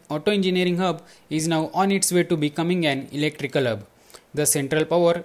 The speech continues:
Research Institute project, which provides electrical testing services not only for the Nashik area but also for the five surrounding states, is in the final stages of implementation.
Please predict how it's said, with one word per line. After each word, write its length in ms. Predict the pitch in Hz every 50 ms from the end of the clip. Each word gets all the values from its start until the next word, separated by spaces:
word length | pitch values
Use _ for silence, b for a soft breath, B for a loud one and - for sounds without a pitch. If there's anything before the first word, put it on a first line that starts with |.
| -
Research 360 | 160 156 156 147 - 208 190 180
Institute 440 | 185 165 156 - 175 160 165 156 -
project, 400 | - 175 175 170 160 160 156 - - _ _
which 340 | 151 151 160 160 160 - -
provides 440 | - 151 151 147 147 143 139 - -
electrical 500 | - 151 147 151 160 160 139 - 170 147
testing 340 | - 185 160 - - 170
services 540 | 160 - 156 151 151 147 - - 143 135 B B B B B B _
not 240 | - 190 208 202 208
only 200 | 196 190 185 185
for 220 | 175 - 165 165
the 80 | 165 160
Nashik 380 | 156 147 143 143 - 202 175 170
area 320 | 156 139 135 135 135 B B B B B B -
but 200 | 139 160 185 185
also 280 | 185 165 156 - - 170
for 240 | 160 - 165 165 160
the 160 | 147 160 151
five 280 | - - 170 180 196 196
surrounding 500 | - 160 143 143 139 139 139 139 143 139
states, 440 | - - 139 117 107 101 - - B B B B B B B B
is 180 | - 147 151 139
in 180 | 151 147 147 147
the 100 | 147 143
final 340 | - - - 151 170 190
stages 420 | 190 - - 170 151 147 151 147 -
of 180 | - 156 151 -
implementation. 880 | 143 151 143 139 143 139 143 135 139 127 127 - - 117 107 101 104